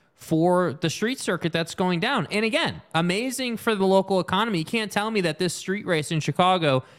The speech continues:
is not absolutely pumping dollars into the, into the downtown, you know, metro. But yeah, it's a pain in the ass. And yeah,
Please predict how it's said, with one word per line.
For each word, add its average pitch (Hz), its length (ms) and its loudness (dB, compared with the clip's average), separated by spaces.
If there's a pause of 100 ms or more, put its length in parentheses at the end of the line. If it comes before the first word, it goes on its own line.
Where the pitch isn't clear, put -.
(160)
is 160 140 0
not 175 220 0
absolutely 175 540 -2
pumping 180 540 0
dollars 156 480 2
into 143 260 -6
the, 135 500 -4
into 151 280 -2
the 147 80 0
downtown, 139 800 0
you 175 100 0
know, 127 140 2
metro. 135 480 2
But 135 280 0 (340)
yeah, 285 180 2
it's 147 260 -4
a 269 60 0
pain 143 400 -2
in 180 80 2
the 202 160 0
ass. - 520 -2
And 180 240 2
yeah, 208 420 2